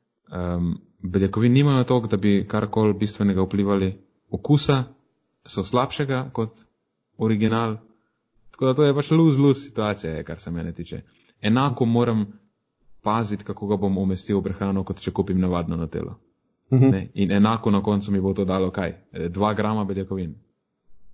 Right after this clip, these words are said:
Speaker 2: Ja, res je.
Speaker 1: Dejansko ničesar ne, ne dobim.
Speaker 2: Deva samo en disclaimer. Zdaj pač, če je nekomu res iz nekega razloga okus teh namazov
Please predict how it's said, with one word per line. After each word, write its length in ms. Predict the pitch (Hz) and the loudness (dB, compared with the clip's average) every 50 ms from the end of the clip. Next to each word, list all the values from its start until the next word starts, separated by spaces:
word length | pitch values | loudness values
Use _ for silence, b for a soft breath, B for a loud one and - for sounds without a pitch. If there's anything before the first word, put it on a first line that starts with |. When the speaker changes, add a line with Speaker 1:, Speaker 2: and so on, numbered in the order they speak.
| _ _ _ _ - _ _ _ - | _ _ _ _ -20 _ _ _ -2
Speaker 2:
Ja, 180 | - 120 120 117 - - - - _ _ _ _ _ - | 0 2 2 2 0 -2 -12 -18 _ _ _ _ _ 0
res 220 | - 113 113 107 101 | 4 4 4 4 2
je. 120 | 101 98 | 0 -4
Speaker 1:
Dejansko 140 | 98 95 90 - _ _ _ _ | -4 -6 -8 -10 _ _ _ _
ničesar 560 | - 90 90 90 90 - 107 101 101 98 87 | -12 -10 -10 -8 -6 -6 -6 -6 -4 -6 -6
ne, 240 | 87 90 85 85 82 - | -4 -4 -4 -6 -6 -8
ne 160 | - 85 87 | -8 -8 -6
dobim. 380 | 85 87 85 87 90 85 - - - _ _ _ _ _ _ _ _ - | -6 -6 -4 -4 -4 -4 -4 -8 -12 _ _ _ _ _ _ _ _ -10
Speaker 2:
Deva 280 | 131 127 127 139 127 123 | -4 2 2 4 4 4
samo 260 | 123 127 131 127 127 | 4 2 2 4 4
en 140 | 123 120 120 | 4 4 4
disclaimer. 720 | 113 110 120 - - - 123 117 117 113 110 104 101 107 - | 4 2 -2 -4 -2 2 4 4 4 4 2 0 -2 -6 -8
Zdaj 240 | - 113 107 117 113 | -6 -2 0 0 2
pač, 220 | 117 117 113 - - | 2 0 -2 -2 -4
če 100 | - 117 | -2 0
je 60 | 113 | 0
nekomu 340 | 110 113 - 127 127 120 113 | 0 2 2 2 4 4 6
res 260 | 113 131 131 123 127 - - - - | 6 4 4 2 -2 -6 -12 -10 -6
iz 180 | - 117 101 | -4 -4 -2
nekega 320 | 113 117 117 - 113 113 110 | 0 -2 0 0 0 2 2
razloga 380 | 104 98 104 113 117 113 110 | 2 2 2 2 4 4 4
okus 420 | 104 104 104 - - 139 127 - - | 2 2 0 0 0 0 0 0 2
teh 220 | - 120 120 123 | 2 2 2 2
namazov 560 | 123 110 107 107 107 113 110 104 110 107 101 | 2 0 2 2 2 2 2 2 2 2 0